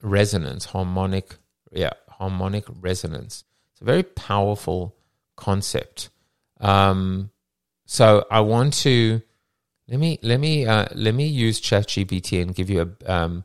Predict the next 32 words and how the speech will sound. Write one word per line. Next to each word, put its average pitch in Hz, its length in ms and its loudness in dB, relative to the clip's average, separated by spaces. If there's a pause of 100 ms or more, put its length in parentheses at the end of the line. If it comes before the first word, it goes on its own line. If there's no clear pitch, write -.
(460)
a 95 100 -6
better, 98 440 2
v-, 95 220 -6
'cause 113 180 -2
I 113 60 4
know 117 180 4
what 101 160 2
I'm 95 120 -2
trying 92 360 -2
to 92 120 -8
do - 180 -6
with 82 180 -6
you. 92 260 -2 (520)
Um, 87 240 -2
so 95 200 0
I'm 92 120 2
gonna 95 140 0
say, 92 420 0 (400)
uh, 87 220 0 (260)
Can 139 580 -4
you, 110 760 -8
hold - 260 -6
on, - 140 -16 (120)
can 120 280 -2
you 127 160 -2
give 113 480 -2
me 95 420 0 (880)
a 98 260 2 (220)
definition 107 920 0 (500)
of 90 380 2 (500)
harmonic 92 640 0
resonance 87 800 -4